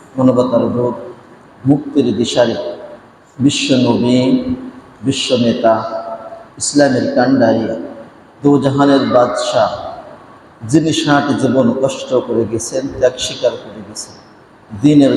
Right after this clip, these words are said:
জন্য, ইসলামের জন্য, কোরআনের সংবিধান, কোরআনের আইনকে চালু করার জন্য। সে আর কেউ নয়, আমাদের দয়ার নবী, মায়ার নবী, রহমাতাল লিল আলামিন, সাইয়্যিদুল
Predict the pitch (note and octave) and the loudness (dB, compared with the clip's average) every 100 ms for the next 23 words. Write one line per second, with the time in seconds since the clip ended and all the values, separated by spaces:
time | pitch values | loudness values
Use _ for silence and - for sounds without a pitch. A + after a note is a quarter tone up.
0 | A#2 A#2 A#2 A#2 - B2+ A#2 G#2+ G2+ A2 | 2 4 4 2 2 2 2 0 -2 -2
1 | G2 F2+ - - - - - - - - | -4 -8 -16 -20 -20 -20 -20 -16 -6 2
2 | D3 C#3 C3 C#3 C3 A#2+ B2 C3 B2 - | 2 2 0 0 0 0 2 2 2 -2
3 | - - - - - C3+ C3+ C3 A#2+ C3+ | -6 -10 -16 -20 -2 4 4 4 2 2
4 | E3+ D3 C#3+ - A#2+ C#3+ - A#2+ A2 G#2 | 2 0 -4 0 0 0 0 0 0 -4
5 | G2+ G#2+ G#2 - - - - _ - - | -14 -16 -18 -20 -20 -20 -20 _ -8 -2
6 | C#3 A#2+ A#2+ - A#2 B2 B2+ B2 A#2 A#2 | 2 2 2 -2 -2 2 2 4 2 2
7 | A#2+ G#2+ A2+ A2+ B2+ A2+ A2+ A2+ A#2+ D3 | 0 0 2 4 4 2 -4 -4 -2 -2
8 | D#3+ - - - - A#2 A#2+ B2 B2+ C3+ | -2 -10 -20 -20 -16 -4 0 4 6 4
9 | A#2+ A#2+ A#2 B2 A#2+ - - - - - | 2 -2 -2 -2 -4 -6 -12 -20 -20 -20
10 | - C#3 - C3+ C3 B2+ - C#3+ C3 B2+ | -2 -2 0 -4 -2 0 0 0 0 -2
11 | A#2+ A2 B2 A#2 A2 G#2+ A#2 G2+ - - | -2 0 2 2 0 -2 -4 -8 -12 -18
12 | - - - - - D3 D3 C3+ B2+ B2 | -20 -20 -20 -14 -2 2 4 2 2 2